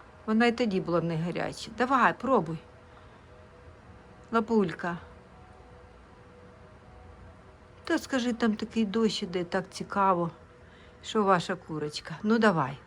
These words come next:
остання спроба. Їж. Ні. От вона звикла їсти сухий корм. Ладно, я положу в тарілочку, а потім подивлюсь, може, вона просто не голодна.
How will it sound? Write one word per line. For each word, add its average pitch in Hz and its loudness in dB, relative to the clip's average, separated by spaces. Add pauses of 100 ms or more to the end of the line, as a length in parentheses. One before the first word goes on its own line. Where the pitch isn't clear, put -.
(140)
остання 170 -2
спроба. 151 -6 (1040)
Їж. 190 2 (1200)
Ні. 180 0 (260)
От 208 -2
вона 196 2
звикла 196 0
їсти 180 -2
сухий 185 -4
корм. 139 -8 (680)
Ладно, 170 4
я 165 0
положу 180 -2
в 190 -4
тарілочку, 208 0 (1000)
а 175 -2
потім 220 4
подивлюсь, 185 -2
може, 196 0
вона 185 0
просто 190 -6
не 175 -2
голодна. 147 -6